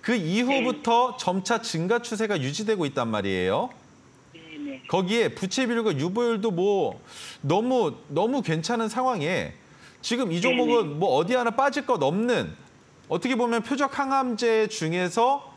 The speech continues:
Speaker 1: 주가가 상승하기에 가장 좋은 종목 중에 하나가 아닌가라는 생각이 들 정도인데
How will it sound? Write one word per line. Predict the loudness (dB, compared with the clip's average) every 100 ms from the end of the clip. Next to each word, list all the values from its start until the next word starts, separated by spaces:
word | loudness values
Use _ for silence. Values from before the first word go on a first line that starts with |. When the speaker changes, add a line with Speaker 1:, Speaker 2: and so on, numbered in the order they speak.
| -20 -20 -8
Speaker 1:
주가가 | -4 -2 2 2 2
상승하기에 | 0 -2 -4 -4 -2 0 0 -2
가장 | -2 -4 -4
좋은 | -4 -2 0 0
종목 | 0 -2 -4
중에 | -4
하나가 | -4 -2 0 0
아닌가라는 | 0 -2 0 2 2 0 -4 -12 -18 -2 0 0
생각이 | -2 -2 -2 -2
들 | -2 -2
정도인데 | -2 0 -2 0 0 0